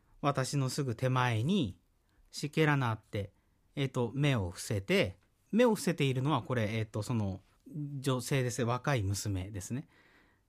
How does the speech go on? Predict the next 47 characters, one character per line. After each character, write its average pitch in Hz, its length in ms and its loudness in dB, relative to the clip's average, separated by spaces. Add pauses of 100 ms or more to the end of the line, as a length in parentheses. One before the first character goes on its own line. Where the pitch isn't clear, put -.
(340)
ま 143 200 2
あ、 110 80 0
若 117 300 -2
い 123 40 2
娘 117 320 0
が 123 140 2
目 135 100 0
を 120 60 0
伏 101 100 -4
せ 117 140 -4
て 113 120 -2
い 117 60 -2
て、 180 160 -2
で、 131 220 2
え 117 40 0
っ 113 40 -6
と、 110 260 -6 (320)
イ 139 100 -4
タ 143 140 4
ク - 140 -16
ル 117 100 -2
ス 117 160 -4
イ 104 60 -2
ペ、 95 240 -8 (180)
話 131 400 0
を 101 80 -2
し - 80 -8
た 127 140 0
い - 140 -6 (200)
も 131 100 -2
の 127 100 0
で 85 120 -4
あ 67 60 -12
る。 - 100 -20 (760)
で、 156 140 0
え 139 40 0
っ - 20 -2
と、 135 160 -4
ま 110 220 0
あ、 - 20 -8
そ 117 140 -2
の 120 60 0
も 123 140 0
の 135 100 2
で 107 100 0
あ 104 40 0
る、 113 140 -6